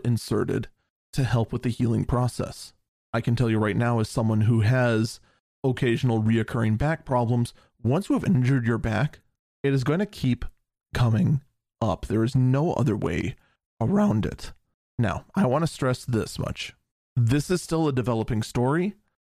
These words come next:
Most likely, investigations are going to be occurring after this story, you know, settled down a little bit. So I don't want to jump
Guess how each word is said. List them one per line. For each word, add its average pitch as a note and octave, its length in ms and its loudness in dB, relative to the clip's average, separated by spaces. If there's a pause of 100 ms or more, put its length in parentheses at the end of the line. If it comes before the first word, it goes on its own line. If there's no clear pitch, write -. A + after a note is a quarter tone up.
(100)
Most B2 260 0
likely, C3+ 320 0
investigations B2 720 0
are A#2 60 0
going A#2+ 140 2
to A#2 80 0
be A2+ 200 0
occurring F3+ 520 -2 (440)
after C3+ 320 -2
this D3+ 200 0
story, D3+ 640 2 (200)
you D3+ 80 0
know, C#3 180 2
settled C3+ 360 -2
down C3+ 320 2
a B2+ 60 2
little B2 180 2
bit. D3 220 -2 (420)
So D3 140 -2
I D3 60 0
don't E3+ 180 -2
want B3 100 0
to D#3+ 220 0
jump C#3+ 340 -2